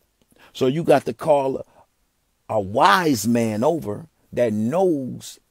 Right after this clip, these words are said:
the internal communication that's off, and he comes and tell you, "Oh, your carburetor is clogged. <laughs> We got to clean this carburetor out in order for the gas to flow fluently, that the car may start and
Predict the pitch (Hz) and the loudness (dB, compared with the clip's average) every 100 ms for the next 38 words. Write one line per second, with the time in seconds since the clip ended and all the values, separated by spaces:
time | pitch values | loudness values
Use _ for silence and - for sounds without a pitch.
0 | _ _ _ 120 - 120 - 180 175 143 | _ _ _ -8 -6 -8 -6 -4 -2 -2
1 | - 143 160 135 - 180 165 - 131 123 | -4 -4 -2 -4 -4 -4 -4 -4 -4 -4
2 | 117 - - 165 147 - _ _ _ _ | -6 0 2 2 -2 -14 _ _ _ _
3 | _ _ 131 151 120 180 151 127 135 - | _ _ -6 -6 -6 -4 -4 -4 -6 -6
4 | 180 165 156 - 160 131 117 - - 170 | -4 -2 -2 2 2 4 0 0 2 2
5 | - 127 123 120 113 117 - - 143 139 | 2 -2 0 0 -2 -6 -10 -8 -4 -2
6 | 95 76 - - _ _ - - - - | -4 -8 -16 -20 _ _ -8 -6 -6 -10
7 | - - - 139 131 117 110 - 139 123 | -20 -8 -2 2 2 0 -6 -6 -4 -4
8 | 113 - 156 - 123 117 113 110 117 117 | -4 0 2 2 2 0 0 0 0 0
9 | 110 117 110 - 113 98 135 135 117 113 | -4 -4 -6 -6 -8 -6 -4 -4 -4 -8
10 | 104 - 117 101 - _ - 143 156 127 | -10 -6 -4 -6 -10 _ -8 0 0 0
11 | 110 104 113 - - - - 113 - - | -2 -2 -4 -10 -20 -10 -2 -2 -2 -4
12 | 123 120 120 123 - - 170 131 123 _ | 0 2 2 0 -4 -2 0 0 -4 _
13 | _ _ _ - - 110 107 | _ _ _ -20 -12 -6 -6